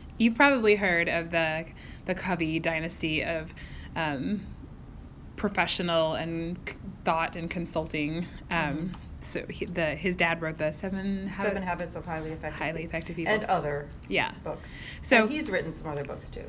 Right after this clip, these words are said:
Speaker 1: Yeah, Covey's a big name, but here ar-, around finance, um, The Speed of Trust has been a big one lately.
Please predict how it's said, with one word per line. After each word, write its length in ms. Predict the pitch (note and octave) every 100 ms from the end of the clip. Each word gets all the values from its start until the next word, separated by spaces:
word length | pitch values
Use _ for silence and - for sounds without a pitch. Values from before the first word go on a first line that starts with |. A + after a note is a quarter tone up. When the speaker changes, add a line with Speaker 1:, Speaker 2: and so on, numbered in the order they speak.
| -
Speaker 1:
Yeah, 220 | F#4+ D3
Covey's 420 | - D4 F4+ F4+
a 60 | C#4+
big 200 | A3+ A3
name, 240 | F3 D#3+
but 100 | F3+
here 200 | G#3+ G4 F#4
ar-, 260 | C4 A#3 -
around 320 | G#3 G#3+ G3+ -
finance, 500 | F3+ F3 F3 - - - - - -
um, 240 | G#3 F#3
The 100 | F3+
Speed 260 | G#3 - A#3
of 100 | A3
Trust 380 | - G#3 - -
has 120 | F3+
been 140 | - G#3
a 40 |
big 180 | B3 A3
one 160 | E3 D#3
lately. 340 | - F2 -